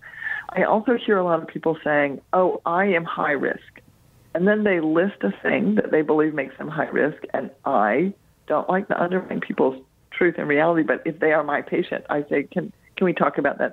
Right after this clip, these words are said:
some?" Because while I understand your concern, and yes, I don't think that condition lowers your risk, that is not what we're talking about, especially in the immune suppressed category. Many people are saying, "Well, I have Hashimoto's thyroiditis, so that's an autoimmune disorder,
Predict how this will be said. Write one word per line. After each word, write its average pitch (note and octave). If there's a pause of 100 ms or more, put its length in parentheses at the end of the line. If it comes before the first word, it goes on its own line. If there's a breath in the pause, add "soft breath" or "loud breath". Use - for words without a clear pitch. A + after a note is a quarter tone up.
some?" C#3 (100)
Because C3+ (680 loud breath)
while E3
I D#3 (180)
understand D3+ (100)
your C#3
concern, C#3
and C#3+ (140)
yes, - (120)
I -
don't C#3
think B2
that C3+ (180)
condition C3+ (140)
lowers D3+
your F3+ (140)
risk, F#3+ (240)
that F3+
is E3+
not C#3
what C3+
we're C#3+
talking C3+
about, B2+ (160)
especially F#3+ (140)
in D3+ (120)
the C#3+
immune E3
suppressed C3+ (1400 soft breath)
category. E3+
Many E3+
people -
are D3
saying, D3+
"Well, D3
I - (100)
have C3
Hashimoto's C3+
thyroiditis, C#3
so -
that's C3
an C#3 (120)
autoimmune C3
disorder, D3+